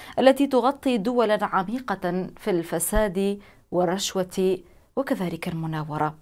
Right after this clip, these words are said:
"فلا يكفي أن تسجن بعضا من رفقائك السابقين لتكون مصلحا"، يقول الجزائريون، "ولا يكفي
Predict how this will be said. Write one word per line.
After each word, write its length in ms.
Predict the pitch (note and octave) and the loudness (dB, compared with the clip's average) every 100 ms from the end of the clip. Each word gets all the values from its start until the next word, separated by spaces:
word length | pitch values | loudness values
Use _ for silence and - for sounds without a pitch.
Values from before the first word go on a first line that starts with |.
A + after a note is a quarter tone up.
| - - - | -12 -12 -4
"فلا 240 | - C#4+ C4+ | 2 4 4
يكفي 540 | B3+ C4 - A#3 - | 2 -2 -2 0 0
أن 160 | G#3+ G#3 | 0 -2
تسجن 560 | G#3+ E3 D#3+ F3 G#3 | -2 -4 -2 2 2
بعضا 440 | G#3 A#3+ B3 E3 G3+ | 4 4 4 2 2
من 240 | A3 A#3 | 2 0
رفقائك 640 | A3+ A3+ G3+ - - G3+ G3+ | 0 0 -2 0 -2 -2 -2
السابقين 880 | - G#3+ G3 G#3+ - G#3+ F#3 G3+ B3 - - - | 0 0 0 0 0 2 4 2 0 -8 -4 0
لتكون 520 | D4+ F4 E4 E4 D#4+ | 4 4 4 2 2
مصلحا"، 580 | D#4+ - D3 D3+ D#3+ D3+ - | 2 0 -2 -2 -4 -4 0
يقول 420 | F3+ F#3 G#3 E3+ | 0 2 2 2
الجزائريون، 960 | D#3+ E3 D#3 - E3+ D#3+ F3+ D3+ D#3+ - - - - _ D#3 | 0 -2 -2 -2 -2 -2 -2 0 -2 -4 -8 -20 -20 _ 2
"ولا 460 | F3+ F#3+ G3 - - - | 4 6 6 4 -2 -8
يكفي 600 | G#3 C#4 C#4 - G3+ C#4 | 0 0 0 -2 -2 -2